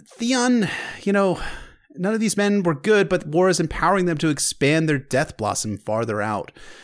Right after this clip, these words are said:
Theon doesn't have enough of his own men to hold Winterfell. He only came with twenty.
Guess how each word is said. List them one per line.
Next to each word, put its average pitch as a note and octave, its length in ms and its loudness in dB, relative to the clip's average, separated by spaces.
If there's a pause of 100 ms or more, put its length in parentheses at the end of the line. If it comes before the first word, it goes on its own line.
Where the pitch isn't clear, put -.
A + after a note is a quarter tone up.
(280)
Theon F#3+ 320 4
doesn't E3 300 2
have D3+ 240 0
enough C#3 200 0
of C3+ 60 -10
his C3 140 -2
own C3+ 340 2
men A#2+ 160 0
to A#2 140 -2
hold A#2+ 240 -2
Winterfell. G#2+ 540 -6 (300)
He D3 140 0
only F3+ 160 4
came E3+ 260 2
with D#3 140 -2
twenty. C#3+ 480 -2